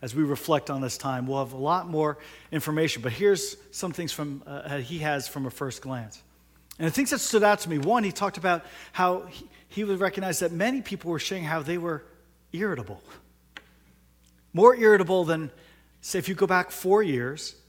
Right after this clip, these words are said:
and if someone said something to you or something happened, you might be annoyed. But for whatever reason, now, post-pandemic or seemingly post-pandemic, that those things really are getting under people's skin.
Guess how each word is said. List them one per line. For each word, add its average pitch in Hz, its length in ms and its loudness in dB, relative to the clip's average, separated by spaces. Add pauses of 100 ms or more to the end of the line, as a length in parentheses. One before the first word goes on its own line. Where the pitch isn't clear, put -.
(440)
and 143 100 -6
if 139 80 -8
someone 185 300 -4
said 165 240 0
something 156 320 -4
to - 100 -6
you 156 60 0
or 147 80 0
something 147 320 -6
happened, 139 360 -2
you 190 80 -6
might 214 220 -4
be 190 120 2
annoyed. 135 460 0
But 160 220 0 (220)
for - 140 -4
whatever 190 220 4
reason, 180 380 2
now, 185 400 4 (560)
post-pandemic 180 880 0
or 151 60 0
seemingly 202 420 -4
post-pandemic, 139 800 -4
that 143 180 -6 (680)
those 170 260 -6
things 180 420 -8 (280)
really 180 240 2
are 147 100 -2 (240)
getting 170 240 -2
under 156 220 -6
people's 147 340 -6
skin. 139 380 -4